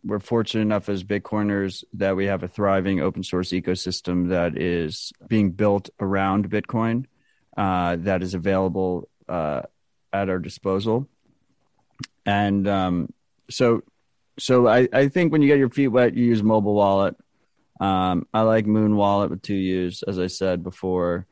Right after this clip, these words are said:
Um, it's a good beginner wallet, uh, very user-friendly, easy U X. You can back it up yourself.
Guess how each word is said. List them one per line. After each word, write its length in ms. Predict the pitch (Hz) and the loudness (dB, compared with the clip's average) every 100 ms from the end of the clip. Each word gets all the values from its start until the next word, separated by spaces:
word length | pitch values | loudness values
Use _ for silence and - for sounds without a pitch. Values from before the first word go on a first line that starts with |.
| _ _ _ - | _ _ _ -6
Um, 240 | 90 87 | -4 -2
it's 120 | 92 | -4
a 40 | 98 | -6
good 340 | 104 104 95 - _ | -2 0 -2 -8 _
beginner 400 | - 95 101 98 | -6 -2 0 0
wallet, 480 | 92 90 90 87 80 _ - _ _ _ 87 | 0 0 0 0 -4 _ -20 _ _ _ -4
uh, 180 | 87 | -2
very 320 | 82 98 101 98 | -2 0 0 0
user-friendly, 960 | 98 95 90 - 90 90 90 90 - - | -2 -2 -6 -4 -2 0 0 -2 -4 -4
easy 280 | 101 92 | -4 -2
U 220 | 95 92 90 | -2 0 0
X. 260 | 87 - | -2 -4
You 80 | 87 | -6
can 140 | 90 | -2
back 240 | 90 95 92 | 0 -2 -2
it 40 | |
up 140 | 92 82 | -6 -6
yourself. 500 | - 90 85 85 | -6 -4 -2 -4